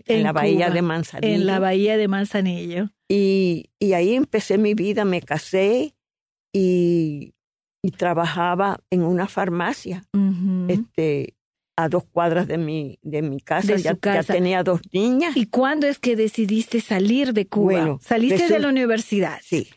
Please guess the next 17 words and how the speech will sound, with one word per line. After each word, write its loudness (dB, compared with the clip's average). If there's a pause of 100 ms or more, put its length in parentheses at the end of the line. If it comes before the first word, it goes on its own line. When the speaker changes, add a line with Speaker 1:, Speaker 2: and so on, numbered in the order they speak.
(120)
Speaker 2:
Terminaste 0
la 2
universidad, 0
que 0
fuiste -2
a -2
la -2
universidad -2
Speaker 1:
Sí. -6
Speaker 2:
con, 0 (280)
con 0
Fidel. -2 (380)
Y 2
entonces, 0
con 0
Fidel 0
Castro. -4